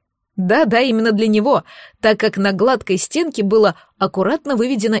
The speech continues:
имя моего питомца. «Ничего себе, какая штука классная!» воскликнула я, подтаскивая стул к столу.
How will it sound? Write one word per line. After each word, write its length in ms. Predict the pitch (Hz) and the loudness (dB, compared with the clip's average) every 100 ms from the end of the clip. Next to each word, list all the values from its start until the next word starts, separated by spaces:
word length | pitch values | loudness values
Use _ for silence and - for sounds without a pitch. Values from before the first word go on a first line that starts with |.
| - | -2
имя 240 | 202 240 | -2 -2
моего 300 | 233 202 185 | 0 0 0
питомца. 680 | 185 254 269 190 - 170 147 _ _ _ _ _ _ _ | -2 -2 -2 -2 -2 -6 -8 _ _ _ _ _ _ _
«Ничего 480 | - 233 220 - 202 | -6 -4 -2 -2 0
себе, 240 | 247 262 285 | 0 -2 -4
какая 280 | 294 311 | -2 -2
штука 340 | 285 - 294 214 | -2 -4 -4 -2
классная!» 580 | 247 240 220 196 160 139 _ _ _ | 0 -2 -2 -4 -4 -8 _ _ _
воскликнула 600 | 185 220 - 233 214 190 | 0 0 0 -4 -2 -2
я, 160 | 214 349 | 0 0
подтаскивая 640 | 269 233 294 302 - 208 | -2 -4 -2 -4 -2 -2
стул 280 | 185 - 233 | -2 -2 -4
к 80 | 202 | -4
столу. 460 | - 247 269 - | -4 -2 -2 -4